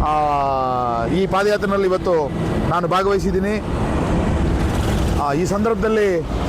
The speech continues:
ನಮ್ಮ ಮೂಸಾ ಶರೀಫು, ನಫುಲ್ಲು, ಬಾಲಕೃಷ್ಣ, ನಮ್ಮ, ಆ, ಪ್ರವೀಣ್ ಫೆರೇರ, ನಮ್ಮ ಪಕ್ಷದ, ಆ, ರಾಜ್ಯ ಸಂಘಟನಾ ಕಾರ್ಯದರ್ಶಿಗಳಾಗಿ ಕೆಲಸ ಮಾಡಿ ಈಗ ಬಿಡು ತೆಗೆದುಕೊಂಡಿದ್ದಾರೆ. ಆ, ಪ್ರವೀಣ್ ಅವರು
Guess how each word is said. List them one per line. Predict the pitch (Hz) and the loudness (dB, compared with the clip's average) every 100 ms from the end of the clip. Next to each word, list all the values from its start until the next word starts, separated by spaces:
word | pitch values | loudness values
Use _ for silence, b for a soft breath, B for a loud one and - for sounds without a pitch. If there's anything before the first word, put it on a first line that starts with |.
| - | -2
ನಮ್ಮ | 165 170 | 0 0
ಮೂಸಾ | 196 208 202 | 0 0 0
ಶರೀಫು, | 202 202 208 196 196 | 0 0 0 0 0
ನಫುಲ್ಲು, | 196 202 214 202 202 | 0 0 0 2 0
ಬಾಲಕೃಷ್ಣ, | 180 196 208 208 165 | 2 0 0 -2 -2
ನಮ್ಮ, | 202 196 196 | -2 0 0
ಆ, | 190 175 - - - - 160 160 | 0 -2 -4 -2 -2 -2 0 -2
ಪ್ರವೀಣ್ | 156 208 220 | 0 0 0
ಫೆರೇರ, | 202 202 214 | 0 0 0
ನಮ್ಮ | 208 190 | 0 -2
ಪಕ್ಷದ, | 190 190 226 214 180 147 - - - - | -2 -2 0 0 0 -2 -4 -2 -2 -2
ಆ, | 160 156 151 147 143 139 135 131 127 127 123 | -2 -2 -2 -2 -2 -2 -2 -2 -2 -2 -2
ರಾಜ್ಯ | 196 202 | -2 -2
ಸಂಘಟನಾ | 196 196 214 214 | -2 -2 -2 -2
ಕಾರ್ಯದರ್ಶಿಗಳಾಗಿ | 202 196 190 - 202 196 190 180 | -2 -2 -2 -2 0 0 0 -2
ಕೆಲಸ | 185 185 | -2 -2
ಮಾಡಿ | 208 202 190 | 0 0 0
ಈಗ | 185 | 0
ಬಿಡು | 165 202 | 0 0
ತೆಗೆದುಕೊಂಡಿದ್ದಾರೆ. | 202 196 196 185 190 202 208 - - - - | 0 0 0 0 0 0 -2 -4 -4 -2 0
ಆ, | 151 151 | 0 -2
ಪ್ರವೀಣ್ | 147 202 254 | 0 0 0
ಅವರು | 240 196 | 0 0